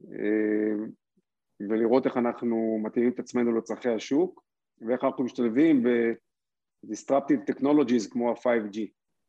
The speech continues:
אה, זה קצת, אה, רחוק מדי להסתכל על הדור שאחרי ה-five G, יכול להיות שזו תהיה בסוף איזושהי וריאציה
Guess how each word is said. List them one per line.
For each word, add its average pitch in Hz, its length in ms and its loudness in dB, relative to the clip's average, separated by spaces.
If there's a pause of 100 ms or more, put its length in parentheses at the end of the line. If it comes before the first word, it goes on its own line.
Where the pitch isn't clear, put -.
(140)
אה, 104 360 -2
זה 104 160 -2
קצת, 139 380 4 (100)
אה, 120 580 6 (720)
רחוק 151 320 0
מדי 135 420 6
להסתכל 120 440 -4
על 123 260 0
הדור 113 400 -2
שאחרי 123 400 -4
ה-five 110 460 -2
G, 117 60 0
יכול 165 480 0
להיות 190 140 -4
שזו 131 160 -4
תהיה 147 220 4
בסוף 135 300 0
איזושהי 127 340 -2
וריאציה 123 580 6